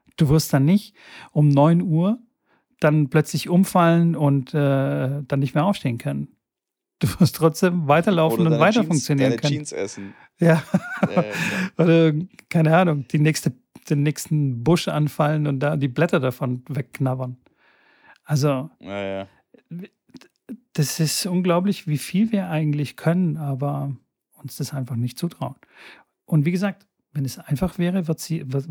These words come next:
Speaker 1: wird's jeder machen. Na, ich, heute habe ich irgendwas gehört, so, man wird gut in einer Sache, indem man die langweiligen und unangenehmen Dinge tut. Wir hatten schon Bock, den ganzen Tag zu trainieren.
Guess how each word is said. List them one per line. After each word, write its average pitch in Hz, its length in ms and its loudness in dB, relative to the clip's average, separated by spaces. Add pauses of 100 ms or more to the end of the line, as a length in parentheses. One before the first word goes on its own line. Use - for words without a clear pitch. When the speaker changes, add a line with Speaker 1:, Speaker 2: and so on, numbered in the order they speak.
Speaker 1:
wird's 135 200 -8
jeder 202 220 2
machen. 123 280 -4 (720)
Na, 160 180 0 (180)
ich, - 240 -14 (140)
heute 190 220 -4
habe 123 120 -6
ich 113 120 -14
irgendwas 131 360 -4
gehört, 127 380 -2
so, 127 280 -6 (380)
man 131 220 -4
wird 156 200 0
gut 208 420 0 (720)
in 147 180 0
einer 156 220 0
Sache, 147 440 0 (500)
indem 147 280 0
man 156 100 0
die 143 80 -4
langweiligen 160 960 0 (360)
und 156 260 0
unangenehmen 147 640 0
Dinge 147 400 0 (140)
tut. - 300 -10 (340)
Wir 123 160 0
hatten - 260 -4
schon 190 220 0
Bock, 139 280 -2 (1200)
den 160 80 2
ganzen 156 260 2
Tag 190 200 0
zu - 100 -18
trainieren. 143 520 -6